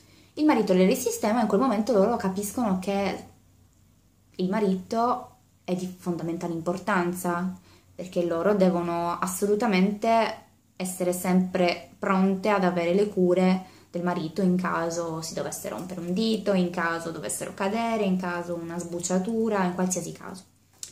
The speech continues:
E quindi cosa fanno? Cercano in tutti i modi di costringere il marito a bere questo elisir. Questo inizia a uscire fuori di testa perché non ne vuole più sapere delle due.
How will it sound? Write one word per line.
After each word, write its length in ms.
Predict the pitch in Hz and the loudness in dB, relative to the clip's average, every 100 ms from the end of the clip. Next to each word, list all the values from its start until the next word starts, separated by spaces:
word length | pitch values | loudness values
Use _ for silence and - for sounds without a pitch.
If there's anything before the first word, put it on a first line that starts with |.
| - - - - - _ _ _ - | -20 -20 -20 -20 -20 _ _ _ -2
E 60 | |
quindi 240 | 466 381 415 | 4 4 6
cosa 220 | 302 247 | 4 4
fanno? 340 | 208 190 208 | 2 2 2
Cercano 440 | 208 - - 202 196 | 2 0 0 0 0
in 80 | 208 | 0
tutti 180 | 254 | 2
i 40 | 370 | 4
modi 240 | 254 254 | 4 4
di 120 | 226 | 2
costringere 560 | 202 202 - 269 240 185 | 0 -2 0 4 6 6
il 60 | 202 | 6
marito 280 | 247 226 240 | 4 0 0
a 40 | |
bere 240 | 196 185 | 2 2
questo 240 | 180 180 175 | 2 0 0
elisir. 440 | 170 170 220 185 - | -2 2 2 2 0
Questo 240 | - 202 | 0 4
inizia 240 | 180 185 | 2 2
a 20 | 185 | 0
uscire 220 | 202 180 | 0 -2
fuori 240 | - 175 | 0 -2
di 120 | 175 | 0
testa 420 | 185 170 170 - 208 | 0 0 -4 -4 -4
perché 200 | 185 185 | -2 -2
non 120 | 175 | 0
ne 40 | |
vuole 200 | 180 180 | 4 4
più 120 | 165 190 | 2 0
sapere 380 | 185 185 175 | -2 0 0
delle 240 | 165 165 165 | 0 -2 -2
due. 380 | 156 151 196 | -4 -4 -4